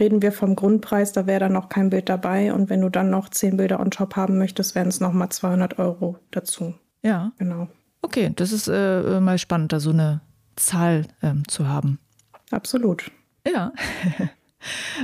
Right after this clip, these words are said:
Speaker 2: Ähm, bei, äh, Sam haben wir es jetzt schon ein bisschen gehört. Clara, bei dir, wie bist du denn zur Kletter- und Boulderfotografie gekommen?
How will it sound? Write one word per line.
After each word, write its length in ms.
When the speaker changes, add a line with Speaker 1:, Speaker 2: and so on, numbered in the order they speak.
Speaker 2:
Ähm, 420
bei, 360
äh, 260
Sam 340
haben 120
wir 40
es 80
jetzt 160
schon 120
ein 20
bisschen 260
gehört. 540
Clara, 280
bei 120
dir, 440
wie 80
bist 300
du 80
denn 180
zur 220
Kletter- 400
und 240
Boulderfotografie 840
gekommen? 340